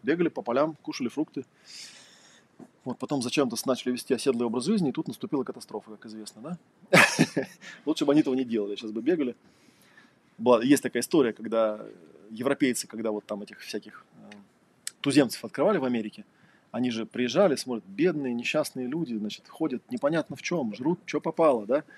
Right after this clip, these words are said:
Давайте мы им дома построим, огородики сделаем и так далее. Но неизменно, как только белые уходили,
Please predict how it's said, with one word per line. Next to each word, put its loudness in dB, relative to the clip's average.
Давайте 6
мы -2
им -4
дома 4
построим, 0
огородики 0
сделаем -2
и -10
так -6
далее. 0
Но -2
неизменно, 2
как -8
только 2
белые 2
уходили, -6